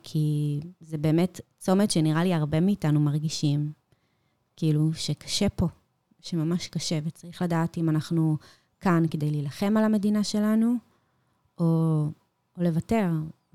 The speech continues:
והלוותר הוא ממש מפחיד. וכרגע אני רואה אותה די נלחמת, אז זה מעורר בי השראה.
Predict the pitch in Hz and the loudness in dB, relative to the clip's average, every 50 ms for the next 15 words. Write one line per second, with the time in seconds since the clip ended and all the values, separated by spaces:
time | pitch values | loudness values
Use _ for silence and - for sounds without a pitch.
0 | 165 165 175 170 175 175 165 165 175 - - 220 233 247 262 254 233 214 190 175 | -10 -4 -2 0 0 0 0 -2 -2 -2 -2 -2 -2 0 -2 -2 -2 0 0 0
1 | 170 175 190 - - 214 202 - - - 196 185 175 160 151 139 - _ _ _ | 2 2 0 0 -2 -4 -6 -6 -6 -4 -2 -2 -2 -2 -4 -8 -10 _ _ _
2 | _ _ _ _ _ _ _ _ _ _ _ _ _ _ _ _ _ 196 - - | _ _ _ _ _ _ _ _ _ _ _ _ _ _ _ _ _ -10 -4 -2
3 | 185 165 180 185 214 220 208 185 165 175 175 190 - 185 175 175 175 180 185 196 | 0 0 2 4 4 4 4 4 4 4 2 2 2 0 2 4 4 4 4 2
4 | - - - 185 202 214 196 - - 160 143 - 151 151 156 156 151 160 165 170 | 0 -2 -2 0 0 0 0 0 -2 -2 0 0 0 2 2 2 2 2 0 -2
5 | 196 196 208 226 214 175 - - 147 156 - - | -6 -6 -4 -4 -2 -2 -4 -4 -6 -6 -6 -6